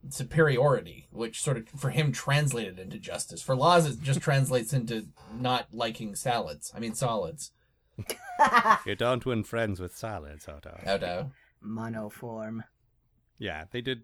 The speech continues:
Speaker 3: they did throw that one around a lot, which I like.
Speaker 1: Odo form. <laughs>
Speaker 2: I'm gonna start calling
Speaker 1: Monochromatic.
Speaker 2: people monoforms.
Speaker 3: Yeah.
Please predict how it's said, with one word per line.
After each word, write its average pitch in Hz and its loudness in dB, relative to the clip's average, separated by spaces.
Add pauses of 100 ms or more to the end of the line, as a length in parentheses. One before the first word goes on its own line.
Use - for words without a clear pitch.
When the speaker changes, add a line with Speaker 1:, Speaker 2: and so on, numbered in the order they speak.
Speaker 3:
they 113 -4
did 120 -4
throw 117 0
that 107 0
one 85 -8
around 76 -12
a - -14
lot, 71 -18
which - -20
I - -14
like. - -12
Speaker 1:
Odo 98 -2
form. 101 -4 (380)
<laughs> 311 -6 (1600)
Speaker 2:
I'm 190 -2
gonna 190 2
start 160 4
calling 139 2
Speaker 1:
Monochromatic. 143 0
Speaker 2:
people 131 0
monoforms. 110 -2 (400)
Speaker 3:
Yeah. 143 -4